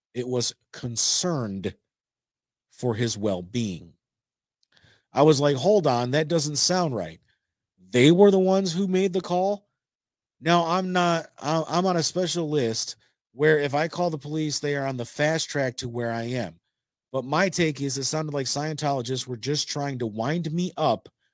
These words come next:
by getting the police to come to my house. And again, this is from this article on Business Insider. Every link that I use throughout this,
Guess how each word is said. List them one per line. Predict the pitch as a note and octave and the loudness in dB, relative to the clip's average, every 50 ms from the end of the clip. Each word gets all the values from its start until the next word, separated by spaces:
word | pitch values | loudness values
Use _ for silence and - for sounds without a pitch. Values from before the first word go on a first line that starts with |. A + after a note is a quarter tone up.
| _ _ _ - | _ _ _ 2
by | C#3+ C#3+ | 2 2
getting | C3 A#2+ C#3 C3+ C#3 C#3 | 4 4 0 0 0 -2
the | C#3 | -4
police | C3+ - - C#3+ C3 B2+ A#2+ A#2 - | -6 -6 -6 -4 -4 -2 -2 -4 -4
to | - A#2 | -6 -6
come | - A2+ G2+ F#2+ F#2 | -6 -8 -8 -8 -8
to | G#2+ | -8
my | G2+ A2 A2 A2 | -6 -4 -4 -2
house. | A2 C3+ B2 F#2+ E2+ - - - - - _ _ _ _ _ _ _ _ _ _ _ _ _ _ _ _ _ - | -2 -2 -2 -2 -4 -4 -4 -4 -6 -6 _ _ _ _ _ _ _ _ _ _ _ _ _ _ _ _ _ -6
And | B2 B2+ C3+ | -4 -2 -2
again, | C#3 B2+ A#2+ D3 G3+ G3 E3+ D#3 D3 D3+ C3+ _ _ _ _ _ _ _ _ _ _ _ _ _ G#2 | -2 -2 4 6 8 8 8 8 6 2 -2 _ _ _ _ _ _ _ _ _ _ _ _ _ -2
this | A#2 D3+ E3 - F3 | 0 2 2 4 2
is | F3+ D#3+ - | 2 0 0
from | - - F3 F3 E3 D3+ C#3+ C#3+ C#3 C3 - _ _ _ _ _ _ _ _ _ _ _ _ _ _ _ _ _ _ _ _ _ _ _ - | -2 -2 0 2 2 2 2 0 -4 -8 -12 _ _ _ _ _ _ _ _ _ _ _ _ _ _ _ _ _ _ _ _ _ _ _ -8
this | A2+ B2+ D3 D#3 - - | 0 2 2 2 4 4
article | D#3 E3 D#3+ D3 B2+ - C3 B2+ B2 A#2+ A#2 - _ _ _ _ _ _ _ _ _ - | 4 4 4 4 4 2 2 2 2 0 -2 -8 _ _ _ _ _ _ _ _ _ -4
on | A#2 B2+ C#3 C#3+ | -2 -2 -2 0
Business | B2+ B2 D3 D3 C#3+ D#3+ F#3 E3+ - F#3 | 0 0 2 0 0 -2 -2 -2 -2 -2
Insider. | F#3 E3 D3+ - C#3 A2 F2+ F2 E2 E2 F2+ - _ _ _ _ _ _ _ _ _ _ - | -2 -4 -2 -2 -2 -2 -4 -4 -8 -12 -16 -18 _ _ _ _ _ _ _ _ _ _ 0
Every | - E3+ G#3+ G3+ C4 C#4 C4+ | 4 4 4 4 4 2 2
link | A#3 A3 A3+ A3 G3 - | 4 2 2 2 2 0
that | G3 F#3 | 2 4
I | F3 | 4
use | E3+ E3 D3+ D3 D#3 D#3+ D3 C3 | 4 4 2 -2 -2 -2 -4 -4
throughout | - C#3+ C#3+ C3+ C3+ C3+ C#3+ D3+ C3+ - | -4 -4 0 2 2 2 2 0 -2 -2
this, | C3 C3 C3 B2 - - - - | 0 0 0 0 -2 -4 -6 -8